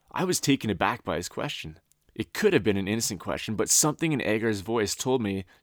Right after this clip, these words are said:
something was up. "Clothes and gear," I answered as vaguely as I could. I was highly suspicious now, and I didn't want to give these men any info except the bare minimum. "I see," Agar said.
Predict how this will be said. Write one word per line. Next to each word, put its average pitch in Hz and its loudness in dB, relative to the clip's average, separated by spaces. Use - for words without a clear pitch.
something 110 -2
was 92 -2
up. 95 -4
"Clothes 107 2
and 98 -2
gear," 101 0
I 90 -4
answered 98 -6
as 90 -4
vaguely 95 -2
as 92 -4
I 90 -4
could. 98 -6
I 107 4
was 117 6
highly 147 4
suspicious 120 -2
now, 85 -8
and 98 -4
I 104 2
didn't 135 0
want 131 -2
to 117 -12
give 104 0
these 104 -2
men 104 -2
any 123 -2
info 110 -2
except 101 -2
the 110 -6
bare 92 -2
minimum. 90 -4
"I 95 -4
see," 98 2
Agar 87 -4
said. 98 -4